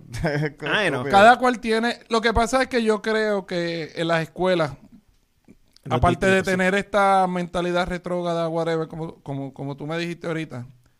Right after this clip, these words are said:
Speaker 3: como tú me hiciste el bullying ese ahorita.
Speaker 2: Diablo, de, de, salió
Speaker 3: Este,
Speaker 2: dolido.
Speaker 3: sí, me
Speaker 2: Salió
Speaker 3: dolió.
Speaker 2: dolido.
Speaker 1: Se ofendió como los aliens.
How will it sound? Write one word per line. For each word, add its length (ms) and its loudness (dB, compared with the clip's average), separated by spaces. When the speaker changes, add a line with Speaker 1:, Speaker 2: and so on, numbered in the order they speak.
Speaker 3:
como 220 -2
tú 100 -4
me 80 0
hiciste 240 -4
el 80 2
bullying 300 0
ese 180 -8
ahorita. 200 -2
Speaker 2:
Diablo, 200 -2
de, 60 -6
de, 300 -8
salió 200 2
Speaker 3:
Este, 80 2
Speaker 2:
dolido. 1000 2
Speaker 3:
sí, 260 -4
me 60 -20
Speaker 2:
Salió 140 -4
Speaker 3:
dolió. 240 -4
Speaker 2:
dolido. 160 -6
Speaker 1:
Se 80 -4
ofendió 340 -2
como 180 -2
los 100 0
aliens. 360 -4